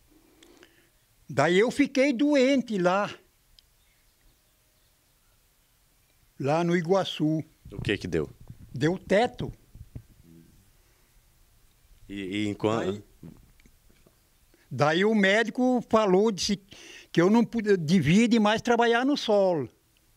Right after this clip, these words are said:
Speaker 1: Daí eu, daí eu vim pra cá.
Speaker 2: E você já chegou aqui trabalhando na marcenaria?
Speaker 1: Já. Quando eu cheguei, eu não sabia nada, não sabia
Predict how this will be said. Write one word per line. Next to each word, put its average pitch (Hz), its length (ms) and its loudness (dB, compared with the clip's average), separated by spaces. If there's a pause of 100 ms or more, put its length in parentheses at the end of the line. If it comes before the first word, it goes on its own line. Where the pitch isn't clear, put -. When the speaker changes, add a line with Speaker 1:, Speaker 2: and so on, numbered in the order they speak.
(1500)
Speaker 1:
Daí 147 360 2
eu, 247 720 2
daí 175 200 2
eu 220 100 4
vim 262 180 4
pra 339 220 0
cá. 240 380 -2 (1500)
Speaker 2:
E 104 60 -4
você 107 360 0
já 120 140 0
chegou 123 500 0
aqui 147 280 -2
trabalhando 135 640 -2
na 143 160 -2
marcenaria? 131 760 -2 (600)
Speaker 1:
Já. 156 600 0 (540)
Quando 165 240 0
eu 196 140 4
cheguei, 185 440 0
eu 160 60 2
não 170 160 4
sabia 196 640 0
nada, 196 880 0
não 135 180 -2
sabia 151 600 0